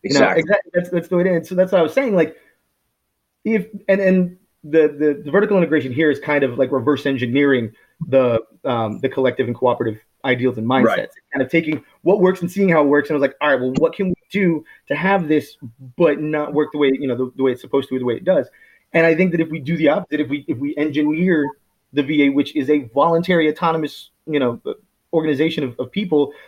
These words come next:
Speaker 2: that are, you know, that, that adhere to, to government mandate, because I'm sure that, you know, there's tax, because there's tax, you know, breaks, and there is a, a modicum of funding, but it's kind of one of those, like, the bare minimum amount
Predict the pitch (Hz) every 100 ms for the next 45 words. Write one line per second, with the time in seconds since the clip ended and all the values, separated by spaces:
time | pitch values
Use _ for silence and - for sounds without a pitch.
0 | - 160 156 143 127 - _ _ _ _
1 | - 175 156 135 131 135 143 127 139 139
2 | 131 135 - 214 214 180 156 143 - -
3 | 156 139 135 131 127 135 131 127 131 127
4 | 120 143 131 139 127 120 117 120 123 123
5 | 127 127 123 117 117 113 _ - 123 117
6 | 120 117 127 120 131 131 - _ _ -
7 | 143 143 120 135 175 - 135 110 - 123
8 | 113 113 127 127 120 - _ 151 135 131
9 | 123 120 117 110 123 131 127 123 127 123
10 | 120 120 120 123